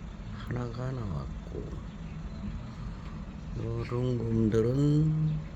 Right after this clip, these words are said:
아주 몇 번째 분질을 하고 있습니다. 아주 유묘를 사서 키우고 있는 중입니다. 옵살모 분질인데 얘는 이 도, 자구가 두 개로 분질했습니다.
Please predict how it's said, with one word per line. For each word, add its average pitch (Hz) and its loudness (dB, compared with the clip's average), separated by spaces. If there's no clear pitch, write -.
아주 107 -2
몇 110 0
번째 120 4
분질을 101 4
하고 82 2
있습니다. 80 -4
아주 107 0
유묘를 113 4
사서 92 0
키우고 80 0
있는 73 2
중입니다. 65 -6
옵살모 107 4
분질인데 110 0
얘는 120 0
이 110 4
도, - 0
자구가 101 2
두 101 0
개로 101 4
분질했습니다. 80 -2